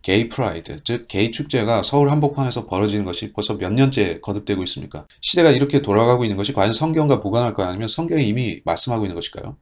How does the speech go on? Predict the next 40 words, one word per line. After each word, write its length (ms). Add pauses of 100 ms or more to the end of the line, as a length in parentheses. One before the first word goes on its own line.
자, 120
그것을 320
제가 160
말씀을 380
드리겠습니다. 480 (140)
어, 100
로마서 360
일 140
장 180
이십육 340
절, 140
이십칠 380
절을 220
제가 200
화면에 280
띄웠으니까 520
여러분이 280
보시기 300
바랍니다. 360 (140)
네, 80
마지막 340
때가 180
어떤 440
때라고 680
성경이 320
말씀하고 420
있는가? 380
노아의 420
날들과 420
같고 500
또 240 (140)
롯의 340
날과도 540
같다고 340
성경이 320
말씀하고 440
있습니다. 380 (120)
자, 80
그것도 320
제가 340